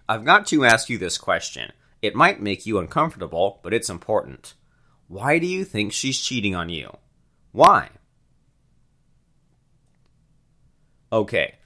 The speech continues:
I'll save you the trouble and give you the straight answer. If your woman is cheating on you, it could only mean one thing.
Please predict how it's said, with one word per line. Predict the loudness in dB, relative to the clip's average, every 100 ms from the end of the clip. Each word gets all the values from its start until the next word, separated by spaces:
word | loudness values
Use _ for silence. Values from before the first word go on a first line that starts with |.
| _ 0
I'll | 0
save | 2 2 2
you | 0
the | -2
trouble | 4 6 6 4
and | 0 2
give | 0
you | 0
the | -4
straight | -2 0 0
answer. | 0 -4 -8 -12 -16 _ _ _
If | -12 -2
your | 2 4
woman | 2 0 -2
is | -4
cheating | -2 0 0
on | -2 -8
you, | -10 -10 -12 -10 -8
it |
could | -2 2
only | 4 2 0
mean | 0 0 -2
one | -6 -6
thing. | -4 -4 -6